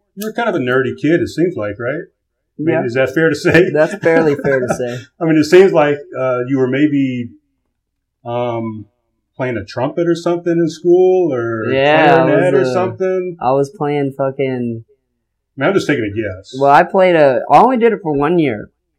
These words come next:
Speaker 2: In middle school, I played trombone, and
Speaker 1: Okay.
Speaker 2: I hated it.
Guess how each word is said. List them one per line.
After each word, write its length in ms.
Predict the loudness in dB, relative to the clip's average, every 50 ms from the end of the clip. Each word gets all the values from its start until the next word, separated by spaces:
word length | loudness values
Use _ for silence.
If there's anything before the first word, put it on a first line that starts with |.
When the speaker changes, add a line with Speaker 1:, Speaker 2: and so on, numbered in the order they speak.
| _ _ _ _ _ _ _ _ _ _ _ _ _ _ _ _ _ _ _ _ _ _ _ _ _ _ _ _ -6
Speaker 2:
In 400 | -2 -2 -2 -2 -4 -8 -12 -14
middle 300 | -8 0 2 4 4 4 2
school, 220 | 0 0 4 6
I 140 | 6 6 6
played 500 | 4 2 2 2 4 4 2 -2 -4 -4
trombone, 840 | 0 2 4 4 4 2 2 0 2 2 2 0 -2 -4 -8 -12 -18 _ _ _ _ _ _ _ _ _ _ _ _ -18
and 180 | -14 -4 -2 0
Speaker 1:
Okay. 100 | 0 0
Speaker 2:
I 20 |
hated 480 | -2 -4 -4 -2 -2 0 0 -2 -2 -4
it. 220 | -6 -8 -12 -14